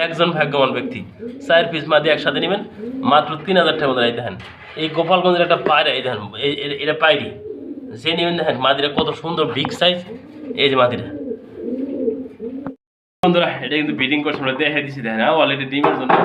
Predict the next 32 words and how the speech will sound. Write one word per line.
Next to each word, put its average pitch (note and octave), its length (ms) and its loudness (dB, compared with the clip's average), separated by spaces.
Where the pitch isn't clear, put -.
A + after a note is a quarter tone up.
নর D3 200 4
খালি C3 160 -2
তাওড়াতেছে A#2 480 2
দেখেন, F#2+ 220 -6
হ্যাঁ, - 120 0
সাইজটা C3+ 320 0
দেখতেই - 240 -2
পাচ্ছেন B2 220 2
একদম C#3+ 200 -4
বিগ C3 140 -2
থেকে C3+ 200 0
বিগ B2 200 -4
সাইজ, E3+ 140 -2
খুবই G#3+ 220 -6
সুন্দর F3 340 2
দেখেন G2+ 180 2
রাউন্ড C#3 280 2
জুটি D#3+ 200 -2
মাদিরা D3 380 2
শুধু A#2 160 -6
ডিমে D3 240 -2
তাও B2+ 220 4
দেওয়ার C#3+ 260 0
জন্য B2+ 180 -6
দেখেন G#2+ 220 -8
ডাক B2 180 2
পারতাছে। C#3 380 -6
যে C3 140 0
নিতে C3+ 240 0
আগ্রহ C3+ 240 -2
থাকেন E3 160 0
একজন D#3 240 0